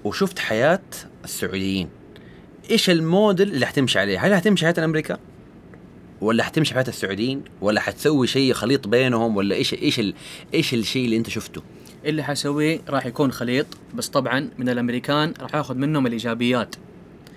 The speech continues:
Speaker 2: راح آخذ منهم الإيجابيات وأطبقها عندي في بيتي، عرفت كيف؟ فمثلًا ال-، ال-، ال-، النقطة الأولى اللي راح أطبقها إنه ولدي أو بنتي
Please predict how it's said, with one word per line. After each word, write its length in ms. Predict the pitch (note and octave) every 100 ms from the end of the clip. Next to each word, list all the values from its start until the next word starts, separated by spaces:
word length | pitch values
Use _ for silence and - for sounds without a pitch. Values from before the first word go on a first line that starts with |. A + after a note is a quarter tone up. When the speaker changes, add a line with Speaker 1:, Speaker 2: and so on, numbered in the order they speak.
| -
Speaker 2:
راح 100 | -
آخذ 140 | C#3+ C3
منهم 260 | D3 B2+
الإيجابيات 760 | B2 A#2+ B2 B2 B2+ D3 F3+ -
وأطبقها 460 | D3 D3+ D3+ D#3+ C3+
عندي 180 | D3+
في 80 | -
بيتي، 260 | C3 A2+ G#2 - - -
عرفت 180 | G#2+ -
كيف؟ 280 | A#2 B2 - - - -
فمثلًا 400 | C3 D#3 D#3+ D#3
ال-، 120 | E3 - - - - B2+ B2+
ال-، 320 | C3+ A#2+ A#2
ال-، 440 | A#2 A#2 B2 A2+ A2+
النقطة 400 | A#2 E3+ - C#3
الأولى 340 | D#3 D#3+ B2+
اللي 160 | A2+ B2
راح 180 | C3+
أطبقها 540 | B2 A2+ B2 B2+ B2+ D#3 - - - - C#3
إنه 160 | D3
ولدي 440 | F3 F3 C#3 D3+ C#3+ -
أو 80 | B2
بنتي 460 | B2+ D3 C3+ C#3